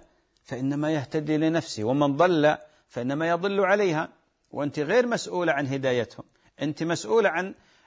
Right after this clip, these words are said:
إرشادهم. ولذلك الله عز وجل قال: "إنك لا تهدي من أحببت،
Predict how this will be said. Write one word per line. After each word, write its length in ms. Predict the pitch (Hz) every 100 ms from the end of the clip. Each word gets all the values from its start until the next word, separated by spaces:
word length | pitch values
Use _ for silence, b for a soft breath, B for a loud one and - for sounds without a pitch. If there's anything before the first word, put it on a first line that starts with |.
| b 165
إرشادهم. 640 | 170 - 196 135 98 90 - _ _ -
ولذلك 420 | 127 147 175 160
الله 160 | 151 139
عز 160 | 135
وجل 140 | 131 -
قال: 280 | 127 117 151
"إنك 560 | 196 196 175 160 -
لا 240 | 143 147 131
تهدي 340 | 135 120 131
من 160 | 120 123
أحببت، 580 | 107 110 127 104 -